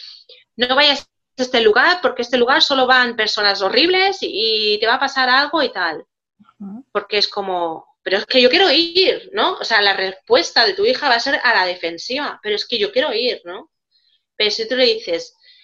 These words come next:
Speaker 1: "Si tú quieres ir a este lugar, cariño, ves, es tu elección. A mi mamá siente un poco de miedo porque este, en este sitio yo sé que han pasado ciertas cosas, ¿no?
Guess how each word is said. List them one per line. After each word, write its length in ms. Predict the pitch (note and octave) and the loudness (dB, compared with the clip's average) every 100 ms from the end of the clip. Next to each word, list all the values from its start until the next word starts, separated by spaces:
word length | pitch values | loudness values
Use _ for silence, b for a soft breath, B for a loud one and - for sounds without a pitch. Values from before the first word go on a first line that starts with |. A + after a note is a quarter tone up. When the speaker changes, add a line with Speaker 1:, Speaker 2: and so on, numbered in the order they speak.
| b _ _ | b _ _
Speaker 1:
"Si 380 | - A#3 A3 G#3 | -8 -2 -2 -2
tú 100 | A#3+ | -8
quieres 240 | D#4+ D#4+ C4+ | -6 -6 -4
ir 60 | |
a 40 | G#3+ | -4
este 180 | G#3 G3+ | -4 -8
lugar, 300 | F#3+ G#3+ A3+ | -4 -6 -6
cariño, 500 | G#3+ G#3+ B3+ B3+ G#3 | -8 -6 -8 -8 -6
ves, 260 | E3+ E3 - | -6 -6 -10
es 140 | - | -10
tu 80 | A3+ | -8
elección. 680 | F#3+ - - E3+ D3+ D3+ _ _ _ F3+ E3+ | -8 -8 -14 -12 -12 -14 _ _ _ -20 -12
A 120 | F3+ F3+ | -8 -8
mi 140 | F3+ | -8
mamá 560 | F3 F#3 G3 A3+ C#4 - | -6 -4 -2 -2 -4 -8
siente 280 | - G#3 G#3 | -12 -10 -10
un 60 | G#3+ | -12
poco 240 | G#3+ G#3 | -12 -6
de 160 | F#3+ F#3 | -6 -6
miedo 480 | G#3+ B3+ B3+ D#4 - | -6 -6 -4 -6 -8
porque 400 | F#3+ - F3 E3+ | -12 -8 -4 -4
este, 220 | - G#3 | -6 -12
en 140 | F3+ F#3 | -12 -12
este 220 | - A#3 | -10 -10
sitio 540 | A#3 A#3 A#3 A3+ A3+ - | -8 -12 -8 -8 -8 -8
yo 140 | G3+ G3 | -8 -8
sé 460 | - A3 A3 A#3+ A#3 | -8 -4 -4 -4 -8
que 60 | |
han 120 | F#3 F3+ | -10 -8
pasado 380 | G3 G#3 G3+ F#3+ | -8 -6 -8 -8
ciertas 420 | F3+ E3+ F3 - | -12 -12 -12 -12
cosas, 520 | - B3 - A3 A3 | -12 -12 -10 -12 -12
¿no? 260 | G3 C#4 | -12 -14